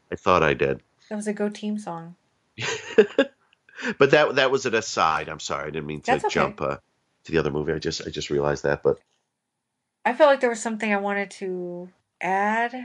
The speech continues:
Speaker 2: but I don't think there is, so I'm just gonna do, oh, I, oh, I made another connection to Emergency, but I'll do that in my trivia because, um,
Speaker 1: Okay.
Speaker 2: you'll see where it connects, and it just occurred to me that that's awesome.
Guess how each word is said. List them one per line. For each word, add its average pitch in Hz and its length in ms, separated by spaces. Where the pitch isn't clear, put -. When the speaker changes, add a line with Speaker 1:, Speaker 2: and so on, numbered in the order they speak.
Speaker 2:
but 208 160
I 202 80
don't 196 180
think 190 160
there 180 120
is, 175 120
so 180 100
I'm 180 60
just - 160
gonna 208 180
do, 196 160
oh, 240 140
I, 262 340
oh, 254 280
I 240 100
made 254 200
another 247 260
connection 208 400
to 208 100
Emergency, 190 400
but 185 180
I'll 180 120
do 190 100
that 185 180
in 175 60
my 170 120
trivia 170 420
because, 170 640
um, 123 140
Speaker 1:
Okay. 95 220
Speaker 2:
you'll 185 120
see 190 180
where 170 200
it - 140
connects, 170 340
and 185 100
it 180 80
just 180 160
occurred 170 240
to 170 80
me 165 80
that 160 160
that's 160 160
awesome. 160 340